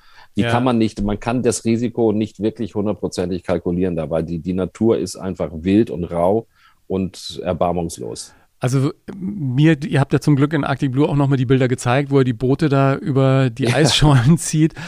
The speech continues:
Speaker 2: Und als es dann mit den Booten den Fjord entlang ging, muss man dazu sagen, ähm, dieser Fjord ist normalerweise zu der Zeit, in der ihr da wart, äh, nie so, äh, schiffbar gewesen. Und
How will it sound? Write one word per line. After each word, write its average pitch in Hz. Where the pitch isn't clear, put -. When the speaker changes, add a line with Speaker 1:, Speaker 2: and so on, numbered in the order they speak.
Speaker 2:
Und 151
als 147
es 139
dann 143
mit 156
den 143
Booten 147
den 135
Fjord 135
entlang 139
ging, 147
muss 139
man 135
dazu 135
sagen, 135
ähm, 123
dieser 131
Fjord 131
ist 135
normalerweise 127
zu -
der 127
Zeit, 127
in 123
der 120
ihr 143
da 131
wart, 123
äh, 117
nie 151
so, 143
äh, 139
schiffbar 113
gewesen. 113
Und 139